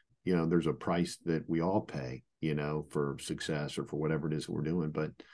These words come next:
you know, balance is hard. I've struggled with that. But those are the things that I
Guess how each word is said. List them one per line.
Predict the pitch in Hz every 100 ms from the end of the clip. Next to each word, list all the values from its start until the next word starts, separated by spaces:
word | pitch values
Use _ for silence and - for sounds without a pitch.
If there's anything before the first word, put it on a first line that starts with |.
| - _ _ _ _ -
you | 98
know, |
balance | 85 85 101 110 -
is | 87
hard. | 76 87 69 65 -
I've | 82
struggled | - 85 95 85 76
with | 73
that. | - 71 69 -
But | 82
those | 113
are | 104
the | 98 90
things | 98 95 -
that | 85
I | 85